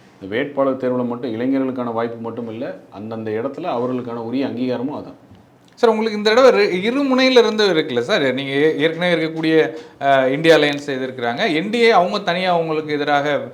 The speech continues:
Speaker 2: முக்கியமான கேண்டிடேட்ஸ் எல்லாம் நிறுத்துறாங்க. வ-, ம-, நட்சத்திரங்களை வேட்பாளர்களா நிறுத்தும் பொழுது நீங்க இன்னும் கொஞ்சம் ஸ்ட்ராங்கா போட்டிருந்திருக்கணும்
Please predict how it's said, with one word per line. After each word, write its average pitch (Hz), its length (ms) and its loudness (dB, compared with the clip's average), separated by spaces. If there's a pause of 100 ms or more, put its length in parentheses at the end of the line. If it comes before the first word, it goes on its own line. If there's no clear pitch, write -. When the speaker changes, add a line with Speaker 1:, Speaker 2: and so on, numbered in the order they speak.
(220)
Speaker 2:
முக்கியமான 151 400 -2
கேண்டிடேட்ஸ் 143 520 -2
எல்லாம் 139 220 -2
நிறுத்துறாங்க. 127 460 -4 (280)
வ-, 117 300 -2 (120)
ம-, 110 200 -6 (380)
நட்சத்திரங்களை 143 640 0
வேட்பாளர்களா 131 720 0
நிறுத்தும் 165 300 -6
பொழுது 156 200 -4
நீங்க 185 160 -6
இன்னும் 196 160 -4
கொஞ்சம் 196 280 -2
ஸ்ட்ராங்கா 196 380 0
போட்டிருந்திருக்கணும் 139 600 -4